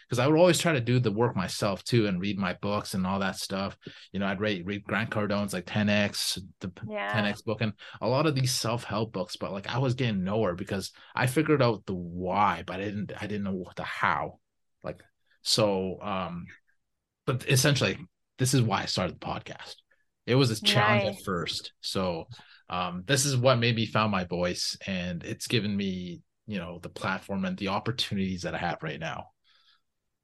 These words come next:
Speaker 2: Which is amazing because, again, everybody has to find their voice at their time that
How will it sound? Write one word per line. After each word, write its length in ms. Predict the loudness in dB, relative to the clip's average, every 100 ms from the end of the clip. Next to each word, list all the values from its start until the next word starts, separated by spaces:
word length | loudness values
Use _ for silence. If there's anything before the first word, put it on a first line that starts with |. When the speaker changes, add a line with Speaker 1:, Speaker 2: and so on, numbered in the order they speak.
| _ _ _ _ _ 8
Speaker 2:
Which 160 | 8
is 140 | 10 10
amazing 540 | 12 12 12 12 10
because, 280 | 8 8 8
again, 380 | 8 8 6 6
everybody 400 | 4 6 6 6
has 220 | 6 4
to 100 | 2
find 220 | 2 4
their 140 | 4 4
voice 280 | 4 2 2
at 120 | 0 4
their 180 | 6 6
time 460 | 2 0 2 4
that 120 | 4